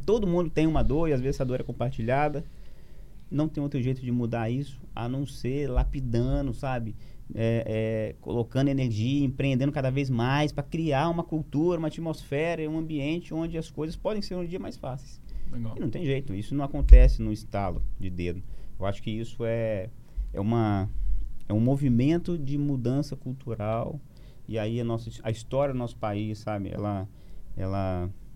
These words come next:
Speaker 1: já começou conturbada quinhentos anos atrás.
Speaker 2: Hum.
Speaker 1: Então, assim, você modificar isso na minha geração, né? A geração da nossa filha, não é assim. Você tem que criar um movimento, uma corrente. Eu acho que, de alguma maneira, um negócio como o nosso,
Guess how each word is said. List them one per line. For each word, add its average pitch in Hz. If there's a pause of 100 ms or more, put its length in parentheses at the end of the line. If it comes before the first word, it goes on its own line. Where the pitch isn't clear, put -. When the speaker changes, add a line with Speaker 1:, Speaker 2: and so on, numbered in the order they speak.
(480)
Speaker 1:
já 98
começou 110
conturbada 107 (240)
quinhentos 104
anos 98
atrás. 113
Speaker 2:
Hum. 135
Speaker 1:
Então, 127
assim, 143
você 117
modificar 151
isso 170 (320)
na 120
minha 160
geração, 151
né? 143
A 113
geração 123
da 127 (180)
nossa 113
filha, - (240)
não -
é 208
assim. 127 (280)
Você -
tem 311
que 349
criar 311
um 262
movimento, 170
uma 147
corrente. 135
Eu 415
acho -
que, -
de 208
alguma 226
maneira, 208 (360)
um 240
negócio 170
como 170
o 156
nosso, 147